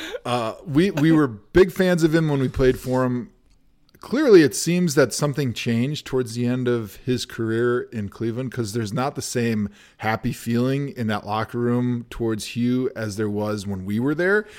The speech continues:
And maybe some of that's just the fact that they had lost so much. And I think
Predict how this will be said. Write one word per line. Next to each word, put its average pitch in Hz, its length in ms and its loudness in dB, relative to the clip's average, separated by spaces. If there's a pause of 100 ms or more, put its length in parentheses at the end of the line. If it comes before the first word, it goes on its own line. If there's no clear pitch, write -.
(160)
And 160 140 4
maybe 196 220 6
some 156 200 0
of 151 60 0
that's 143 300 0
just 127 180 -6
the 113 60 -6
fact 113 320 -4
that 107 100 -6
they 104 120 -6
had 98 200 -6
lost 98 480 -12
so 110 320 -4
much. 104 540 -4 (600)
And 113 380 2
I 107 100 0
think 113 380 -2